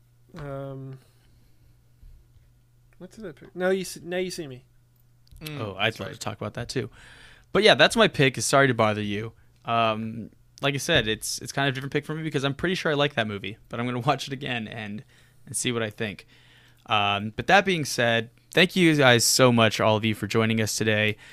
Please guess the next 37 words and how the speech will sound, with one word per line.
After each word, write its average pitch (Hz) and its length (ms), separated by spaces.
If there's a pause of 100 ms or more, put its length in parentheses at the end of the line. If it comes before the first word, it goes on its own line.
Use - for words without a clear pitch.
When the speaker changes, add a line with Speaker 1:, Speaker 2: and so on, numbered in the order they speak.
(240)
Speaker 3:
Um, 107 300
I 139 120
had 156 100
a - 20
blast 127 280
with 123 100
this. 117 160
I 110 60
love 120 200
talking 117 220
about 110 200
food. 107 400 (880)
I'm 117 140
sure 139 220
we're 135 60
gonna 127 120
talk 127 200
about 123 140
<laughs> - 100
food 135 140
again 110 320
eventually 117 440
down 113 160
the 117 100
road. 120 340 (520)
Um, 104 560
but 139 140
as 156 220
Speaker 2:
Yeah, 143 120
Speaker 3:
usual, 127 380 (220)
Speaker 2:
when 147 100
we 170 60
talk 170 160
about 151 300
Happy 165 300
Meal 117 180
toys. 95 400